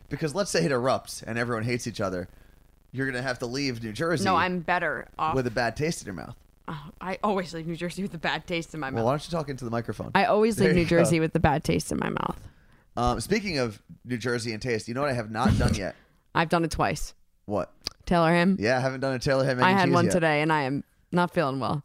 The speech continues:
Speaker 1: Um, speaking of which, speaking of being fatties that like food, what?
Speaker 2: That's chiffon,
Speaker 1: What
Speaker 2: like
Speaker 1: is
Speaker 2: that
Speaker 1: chiffon?
Speaker 2: kind of material.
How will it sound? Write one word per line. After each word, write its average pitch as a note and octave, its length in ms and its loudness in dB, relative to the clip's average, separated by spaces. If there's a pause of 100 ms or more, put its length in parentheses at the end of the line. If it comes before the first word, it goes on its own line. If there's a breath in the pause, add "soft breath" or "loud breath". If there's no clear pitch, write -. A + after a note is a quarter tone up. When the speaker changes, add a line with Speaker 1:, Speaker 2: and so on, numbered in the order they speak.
(100)
Speaker 1:
Um, C3+ 200 -2
speaking G#3 420 -8
of D#3+ 100 -4
which, G3 300 -2
speaking D3 380 -2
of C3 80 -2
being B2+ 200 0
fatties B2 420 -2
that A2+ 100 -2
like G#2+ 200 -6
food, G#3 320 0 (640 soft breath)
what? G#3+ 80 -14
Speaker 2:
That's B3 280 4
chiffon, D#3 520 2
Speaker 1:
What - 60 0
Speaker 2:
like F3+ 120 4
Speaker 1:
is - 80 -6
Speaker 2:
that G3 180 6
Speaker 1:
chiffon? G#3 100 -2
Speaker 2:
kind F3+ 180 0
of E3+ 60 -2
material. D#3+ 540 -6